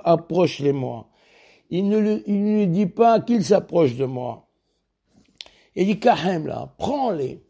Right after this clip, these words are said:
Prends-les. » C'est-à-dire, prends-les. Alors, ça peut avoir plusieurs significations. Il peut les prendre,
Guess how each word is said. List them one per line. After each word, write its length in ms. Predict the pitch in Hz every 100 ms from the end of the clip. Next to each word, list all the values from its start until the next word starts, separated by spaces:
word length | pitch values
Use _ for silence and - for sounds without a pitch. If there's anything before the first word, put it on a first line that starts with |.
| _ _ _ _ _ _
Prends-les. » 560 | - 185 220 170 127 110
C'est-à-dire, 300 | - 160 156 - _
prends-les. 400 | 170 196 185 185
Alors, 180 | 147 110
ça 120 | - - _
peut 180 | 160 151
avoir 300 | 135 135 -
plusieurs 300 | 135 127 131
significations. 800 | - 143 131 165 208 190 208 139 _ _ _ _ _
Il 100 | 110
peut 120 | 131
les 140 | 127 127
prendre, 680 | - 135 135 110 117 110